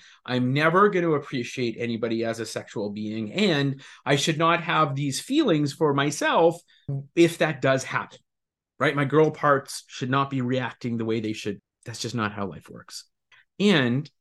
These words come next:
it's okay. The physiology of your body is getting sexually aroused, right?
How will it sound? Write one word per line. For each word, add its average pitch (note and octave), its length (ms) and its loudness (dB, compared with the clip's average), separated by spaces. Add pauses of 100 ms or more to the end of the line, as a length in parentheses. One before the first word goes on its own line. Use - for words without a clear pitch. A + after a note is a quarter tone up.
(220)
it's C#3+ 240 0
okay. D3 400 2 (220)
The D3 240 0
physiology E3+ 840 2
of C3+ 120 0
your C3 140 0
body C3 720 2 (180)
is D3 320 6
getting C#3 300 0
sexually C#3 480 -2
aroused, B2+ 440 -2
right? C3+ 320 2